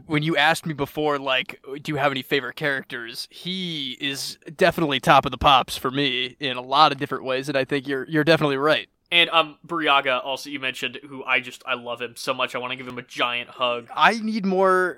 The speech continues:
Speaker 1: Burryaga time in these books. I think that they set him up, and I'm so curious to see more of him interacting with others, 'cause he's great.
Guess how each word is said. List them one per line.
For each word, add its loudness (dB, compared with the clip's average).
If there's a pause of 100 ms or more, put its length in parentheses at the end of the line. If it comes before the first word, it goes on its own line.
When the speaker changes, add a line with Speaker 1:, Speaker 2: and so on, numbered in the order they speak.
Speaker 1:
Burryaga 4
time 2
in -2
these -2
books. -4
I 6
think 6
that 4
they 4
set 2
him 4
up, 6
and -2
I'm -2
so 2
curious -2
to -6
see -2
more -2
of -4
him 2
interacting -2
with -6
others, -2
'cause -6
he's -6
great. -6